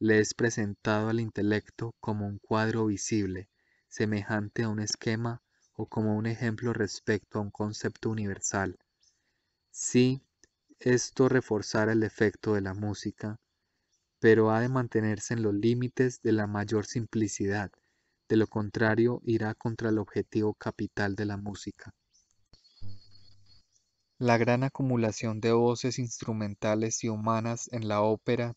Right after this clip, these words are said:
tiene, sin duda, enorme influjo en los efectos musicales. Sin embargo, el impacto de ese influjo, desde un simple cuarteto hasta orquestas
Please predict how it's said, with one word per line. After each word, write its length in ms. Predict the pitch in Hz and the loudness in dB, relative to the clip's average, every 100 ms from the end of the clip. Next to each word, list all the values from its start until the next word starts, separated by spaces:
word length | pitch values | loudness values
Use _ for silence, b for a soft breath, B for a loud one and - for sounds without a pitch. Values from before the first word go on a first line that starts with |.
| _ - | _ -2
tiene, 480 | 120 117 113 117 | 0 0 -2 -4
sin 340 | 127 - 110 104 | -2 -2 -2 -2
duda, 380 | 113 113 117 - | 0 2 0 -4
enorme 460 | 120 113 107 113 | -4 -4 -4 -4
influjo 720 | 113 110 117 117 113 - 123 - | -6 -4 0 2 0 -4 -14 -12
en 120 | 127 110 | -8 -4
los 220 | 107 - | -4 -6
efectos 480 | 101 107 - 113 110 | -4 -4 -4 -6 -6
musicales. 840 | 110 - - - 98 95 98 - _ b b b b _ | -8 -10 -8 -4 -4 -6 -10 -16 _ b b b b _
Sin 300 | - 113 107 | -6 -2 0
embargo, 600 | 104 107 110 127 120 120 | 2 4 4 4 -2 -4
el 180 | 120 107 | -2 -2
impacto 760 | 104 98 110 107 - _ 117 117 | -2 -2 0 0 0 _ -2 0
de 200 | 113 104 | 2 2
ese 200 | 95 113 | 2 -2
influjo, 640 | 104 - 113 107 - 113 | -4 2 2 2 -2 -8
desde 400 | 113 110 101 107 | -2 0 2 0
un 160 | 101 98 | -2 -4
simple 420 | - 117 110 113 | -4 -6 -2 -4
cuarteto 800 | - 101 95 - 104 - 107 107 | -2 -4 -4 0 -2 0 -6 -8
hasta 460 | - 101 - - 101 | -8 -8 -8 -6 -4
orquestas 840 | 98 - 110 101 - 113 - | -6 0 2 2 -2 -6 -6